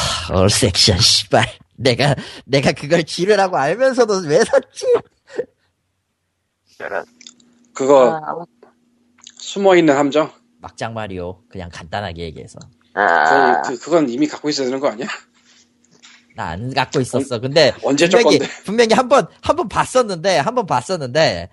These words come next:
Speaker 1: 한 번 봤었어. 분명히 그거 보고 막장인 걸 알고 있었어. 근데 험블 스토어에서, 험블 스토어에 이제 나오고 생기고 나 얼마 안 돼가지고 할인된 거 보고 무심결에 질렀다가 "아, 씨발, 이거 그거였지."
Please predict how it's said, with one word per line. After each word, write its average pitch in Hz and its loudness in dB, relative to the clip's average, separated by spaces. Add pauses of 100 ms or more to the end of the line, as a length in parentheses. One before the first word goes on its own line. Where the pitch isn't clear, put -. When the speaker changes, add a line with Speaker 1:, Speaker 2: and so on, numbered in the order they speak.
(140)
Speaker 1:
한 247 -6
번 202 -8
봤었어. 123 -2
분명히 214 -2
그거 175 0
보고 151 -2 (140)
막장인 214 0
걸 147 2
알고 127 0
있었어. 127 -4
근데 139 2 (440)
험블 269 2
스토어에서, 147 2
험블 233 -6
스토어에 147 0
이제 110 -6
나오고 107 0
생기고 190 -4
나 107 2
얼마 127 2
안 101 0
돼가지고 104 2 (300)
할인된 240 0
거 143 0
보고 120 0
무심결에 139 2
질렀다가 110 0
"아, 113 2
씨발, 202 2
이거 151 2
그거였지." 196 2